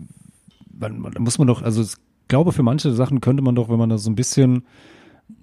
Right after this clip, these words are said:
alle mal einen Schritt zurückgehen und ein bisschen weniger Schaum vom Mund, irgendwie gibt's, glaub ich, für, für viele, viele der Sachen gibt's doch,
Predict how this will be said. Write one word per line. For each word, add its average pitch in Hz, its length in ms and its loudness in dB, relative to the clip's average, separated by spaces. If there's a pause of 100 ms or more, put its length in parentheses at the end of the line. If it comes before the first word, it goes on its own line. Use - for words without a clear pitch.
(220)
alle 120 180 2
mal 120 160 0
einen 123 200 -6
Schritt - 240 -6
zurückgehen 127 480 0
und 113 240 0
ein 110 180 -4
bisschen 117 320 0
weniger 139 320 2
Schaum 135 300 0
vom 127 200 0
Mund, 143 300 0
irgendwie 123 340 -2
gibt's, 127 200 -8
glaub 120 200 -2
ich, - 120 -4
für, 127 240 4
für 117 140 -2
viele, 156 440 2 (440)
viele 143 220 0
der 135 140 2
Sachen 135 460 2
gibt's 135 240 -6
doch, 127 320 0